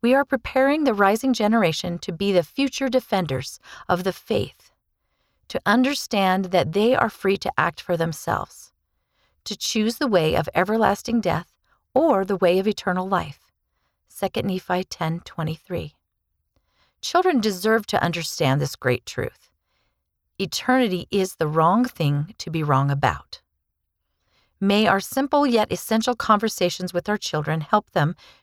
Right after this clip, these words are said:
to enjoy the words of eternal life now, so that they may enjoy eternal life in the world to come, even immortal glory.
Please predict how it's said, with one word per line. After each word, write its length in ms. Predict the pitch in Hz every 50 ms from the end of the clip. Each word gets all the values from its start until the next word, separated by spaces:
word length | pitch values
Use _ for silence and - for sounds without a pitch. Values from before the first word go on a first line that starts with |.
| _ _
to 160 | - 220 196
enjoy 480 | 185 185 175 - 185 185 202 226 240 240
the 100 | 262 214
words 320 | 170 180 175 170 180 -
of 120 | 180 175
eternal 380 | 202 202 - - 185 165 165 175
life 400 | 175 - 92 - - - - _ - _ _ _ _
now, 500 | 180 180 196 214 214 - - - - - _ _ _ _ _ _ _ _ _ _ _
so 220 | - - - 220
that 220 | 202 202 180 -
they 100 | - 202
may 220 | 196 190 180 170 180
enjoy 440 | 175 165 - - 151 147 147 - -
eternal 400 | - 180 - - - 180 175 160
life 280 | 165 175 175 165 160 - -
in 80 | 175 165
the 80 | 160
world 300 | 156 165 170 160 147 135
to 100 | - 156
come, 420 | - - - 311 320 285 190 185 190 - _ _ _ _ _ _ _ _
even 380 | 214 220 226 220 247 247 247 - _ _
immortal 560 | - 175 170 170 170 165 175 180 190 190 190 -
glory. 480 | 196 175 165 151 - 143 - - -